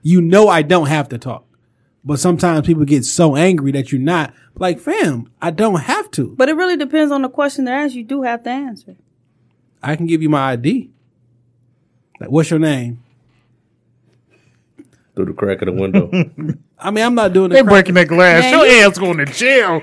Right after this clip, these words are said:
Speaker 4: <laughs> Your ass going to jail, nigga.
Speaker 1: But, like, in real life, like, I'm not breaking. Like, look, here, here go my shit. There you go.
Speaker 2: But all this is stemming from the D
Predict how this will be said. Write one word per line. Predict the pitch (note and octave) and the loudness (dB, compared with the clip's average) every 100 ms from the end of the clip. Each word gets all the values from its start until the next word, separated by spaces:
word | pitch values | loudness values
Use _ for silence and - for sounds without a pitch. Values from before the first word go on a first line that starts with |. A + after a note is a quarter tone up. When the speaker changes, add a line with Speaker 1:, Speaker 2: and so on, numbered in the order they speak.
| - | -8
Speaker 4:
<laughs> | - | -2
Your | A3 C4 | 2 4
ass | B3 G#3 A#3 - | 4 2 2 0
going | A3+ A3 D#3 | 0 -2 -2
to | F#3+ | -4
jail, | E3+ A#3+ C#4 C4 G3+ | -4 0 2 2 0
nigga. | G3 A3+ B3+ A#3+ - - - _ _ _ _ - | -4 -4 -4 -10 -12 -18 -20 _ _ _ _ -10
Speaker 1:
But, | D3 F#3+ | -2 0
like, | A3 A3+ | 2 2
in | B3 | 2
real | C4+ E4 | 2 2
life, | G#4+ G4 F#3+ | 2 2 2
like, | G#3+ | 0
I'm | G#3+ A#3+ | 0 0
not | C4 A3 E3 | -2 -2 -2
breaking. | B3+ A3 | -2 -2
Like, | G3+ G#3 | -4 -4
look, | G#3 G4+ - | -4 -4 -4
here, | G#3+ C#4+ | -4 -2
here | A3 | 0
go | D4 | 2
my | C4 C4 | 0 0
shit. | C4+ F#4+ G3 - G#3 D#3+ | -2 -2 -4 -8 -10 -2
There | G3+ | 0
you | C4+ | 2
go. | C4 E4+ | 0 2
Speaker 2:
But | D5 C#5 - G#4 - | 2 2 -4 -20 -8
all | A#3+ C#4 D#4+ | 0 0 0
this | E4+ D#4+ | -4 -8
is | C4+ | -6
stemming | D4 D4 C#4+ | -4 -2 -4
from | C#4 C4+ | -4 -6
the | |
D | A#3 | -4